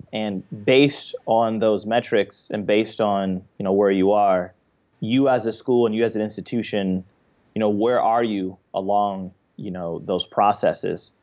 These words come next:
So just kind of understanding the data making the user experience great because, you know,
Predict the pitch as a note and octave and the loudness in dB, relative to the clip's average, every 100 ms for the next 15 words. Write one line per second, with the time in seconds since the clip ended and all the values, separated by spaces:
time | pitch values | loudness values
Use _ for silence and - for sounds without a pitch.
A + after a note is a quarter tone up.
0 | _ - A2+ B2+ D3 B2+ - C3 B2+ - | _ -6 -2 2 2 2 2 2 0 0
1 | A2 A2+ A#2+ C3 C3+ _ _ _ _ A#2+ | 0 0 0 -4 -10 _ _ _ _ -4
2 | F2 G#2 A2 C#3+ D#3+ - _ _ _ _ | 0 2 4 2 0 -8 _ _ _ _
3 | - A#2 B2 C3 A#2 G#2+ G#2+ A#2 A2 A2 | 0 2 2 2 0 0 2 4 4 0
4 | - A#2 G#2 - A#2+ G#2+ D3 D3 A2 G#2+ | 2 0 0 -2 2 4 2 0 0 0
5 | F#2 - - G#2+ F#2 | 0 -8 -6 -2 -2